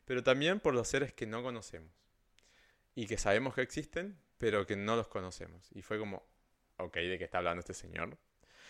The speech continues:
Y en eso, <clears throat> justo ya era la hora, la, lo que se dice en el campo, la hora de la ora-, oración. Viste que es entre las seis, las siete de la tarde, cuando ya el sol baja,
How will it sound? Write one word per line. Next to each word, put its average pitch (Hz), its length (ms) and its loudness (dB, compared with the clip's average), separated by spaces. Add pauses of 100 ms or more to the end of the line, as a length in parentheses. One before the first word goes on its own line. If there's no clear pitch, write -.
(1300)
Y 185 100 6
en 208 80 8
eso, 226 500 4 (180)
<clears throat> 180 540 -4
justo 190 380 2
ya 156 160 6
era 156 160 10
la 131 100 8
hora, 135 220 10
la, 107 240 6
lo 107 180 -4
que 110 100 -6
se 120 60 -2
dice 131 140 -4
en 127 100 0
el 107 60 -4
campo, 117 280 4
la 107 120 6
hora 107 240 6
de 95 80 4
la 92 160 4
ora-, - 60 4 (100)
oración. 98 520 2 (340)
Viste 107 360 2
que 101 180 8
es 98 300 -2
entre 95 240 -2
las 90 160 -2
seis, 117 340 4
las 104 180 -4
siete 101 340 4
de 98 60 4
la 90 180 0
tarde, 107 380 6
cuando 90 260 -4
ya 95 120 0
el 95 80 2
sol 98 240 0
baja, 107 460 6